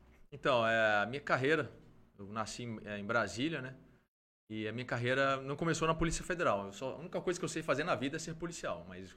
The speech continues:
eu comecei lá na, na Polícia Militar do Distrito, do Distrito Federal, né? Em Brasília, como soldado, em mil novecentos e noventa e nove. Fiquei aproximadamente uns cinco anos. Depois ingressei pra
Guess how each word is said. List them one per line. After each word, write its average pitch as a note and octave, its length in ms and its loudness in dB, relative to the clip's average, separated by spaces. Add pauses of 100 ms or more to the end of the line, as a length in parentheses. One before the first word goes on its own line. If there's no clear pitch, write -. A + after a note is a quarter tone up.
eu G#2+ 80 -8
comecei A#2+ 400 -4
lá C3+ 140 2
na, C3+ 320 0
na A2 160 -4
Polícia A#2+ 260 -6
Militar A2+ 300 0
do G#2+ 80 -6
Distrito, G#2+ 460 -8 (220)
do G#2+ 220 -6
Distrito G#2+ 360 -8
Federal, A2 400 -4
né? C#3 120 -12 (720)
Em A2 60 -10
Brasília, A2 380 -2
como A#2 200 -6
soldado, B2+ 480 0
em B2 60 -4
mil B2 100 -4
novecentos C3 280 -6
e - 20 -4
noventa A#2+ 260 -6
e A2+ 40 -4
nove. A2+ 360 -2 (920)
Fiquei B2 340 0
aproximadamente B2 720 -2
uns A2+ 120 -8
cinco C3+ 280 -4
anos. D#3+ 300 2
Depois B2+ 320 0
ingressei B2 420 0
pra A2 800 4